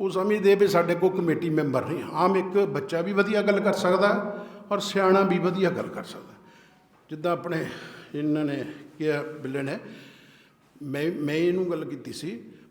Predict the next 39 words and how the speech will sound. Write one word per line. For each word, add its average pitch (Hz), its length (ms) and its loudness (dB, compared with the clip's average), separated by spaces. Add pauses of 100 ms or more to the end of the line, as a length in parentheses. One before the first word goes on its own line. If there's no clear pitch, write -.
ਜਿਹੜਾ 233 200 4
ਵਾਸ਼ਰੂਮ 208 640 4
ਹੈ, 254 60 4
ਐਡਾ 214 400 2
ਉਹਨੂੰ 226 320 2
ਬੰਦ 165 240 2
ਨਾ 196 280 4
ਕਰੋ, 127 300 -2 (1040)
ਉਹਦੇ 185 180 -2
ਉੱਤੇ 202 220 -2
ਇੱਕ - 100 -4
ਸਲੈਬ - 500 -2
ਕੰਧ 185 240 -2
ਨਾਲੋਂ 190 200 0
ਛੱਡ 131 340 -4
ਕੇ 202 280 -4 (560)
ਉਰੇ 175 180 2
ਨੂੰ 208 120 0
ਕਰੋ। - 560 -6 (160)
ਔਰ 190 140 -2
ਉਸ 214 260 -4
ਤੋਂ 240 180 2
ਇਲਾਵਾ 214 280 2
ਉਹਦੇ 220 200 0
ਖੜ੍ਹਨ 226 360 2
ਲਈ 196 100 6
ਜਿਹੜਾ 175 440 2 (100)
ਬੰਦੇ 147 200 -4
ਦੇ, 160 200 -6 (340)
ਜੈਂਟਸ 139 420 -4
ਦੇ, 147 120 -10 (600)
ਮਤਲਬ 165 220 -4
ਤੁਸੀਂ 175 240 2
ਇੱਕ 170 160 -2
ਫੁੱਟ - 320 -2 (520)
ਛੇ 151 260 -4
ਇੰਚੀ, 156 240 -4
ਨੌ 143 240 0
ਇੰਚੀ 139 340 -4